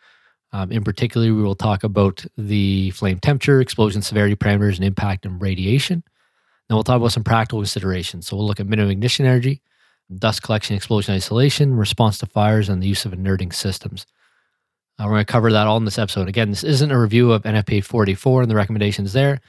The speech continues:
This is sort of like the combustion science research version, um, that you need for background information if you want to understand why those regulations guides were put in place.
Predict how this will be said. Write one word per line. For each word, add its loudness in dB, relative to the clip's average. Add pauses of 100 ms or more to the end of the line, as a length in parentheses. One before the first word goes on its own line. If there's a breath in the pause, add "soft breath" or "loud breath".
(280 soft breath)
This -2
is -4
sort 0
of -2
like 0
the -16
combustion -2
science 0
research 0
version, 0 (440 soft breath)
um, -4
that 0
you 0
need 0
for -4
background 2
information -2
if -4
you 0
want 2
to -2
understand 0
why 2
those 0
regulations -4
guides -6
were -8
put -8
in -12
place. -10